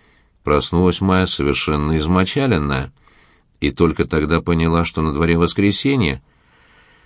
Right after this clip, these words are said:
Даже если она и поедет в Академию Франклина Бидла, она там никого не застанет, да и садик Лили тоже закрыт по воскресеньям.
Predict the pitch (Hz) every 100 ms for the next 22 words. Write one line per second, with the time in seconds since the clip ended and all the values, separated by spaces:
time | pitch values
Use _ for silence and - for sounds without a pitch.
0 | - 80 160 175 175 170 165 160 165 151
1 | 151 147 117 82 90 85 95 110 101 92
2 | - 107 104 104 101 117 139 170 90 67
3 | - _ _ 71 78 78 82 82 82 92
4 | 98 107 117 135 - 175 147 73 - _
5 | _ _ _ - 67 78 76 - 87 82
6 | - 82 80 95 127 - _ _ 113 104
7 | 95 92 95 95 85 95 90 - 98 90
8 | 98 92 90 98